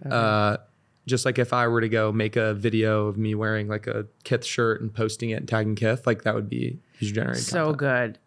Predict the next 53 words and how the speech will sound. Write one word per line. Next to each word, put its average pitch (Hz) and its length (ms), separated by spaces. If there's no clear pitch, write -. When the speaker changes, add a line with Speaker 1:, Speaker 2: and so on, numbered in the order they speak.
Speaker 1:
And, 151 320
you 165 180
know, 151 380
I, 151 480
w-, - 180
when 165 180
I 165 140
stay 151 260
at, 135 100
like, 123 200
hotels, 139 680
resorts, 131 600
whatever, 123 400
I, 123 160
I 127 180
love 131 380
doing 127 260
partnerships. 135 840
And 139 100
a 131 40
lot 131 160
of 139 80
people 139 200
are 139 40
Speaker 2:
It's 135 100
Speaker 1:
like, - 80
Speaker 2:
the 113 80
best. 139 320
Speaker 1:
I 165 40
mean, 165 100
who 147 180
doesn't 139 260
like 120 280
it? 110 100
Speaker 2:
Yeah. - 100
Speaker 1:
You're 139 140
like, 139 320
"I'm 170 220
here 202 260
in 214 140
Cabo 220 500
and 220 160
I 233 80
didn't 233 240
pay 247 160
for - 140
it." 156 80
No, 185 80
I'm 208 80
just - 100
kidding. 196 240
Speaker 2:
<laughs> 165 120
Speaker 1:
No, 233 160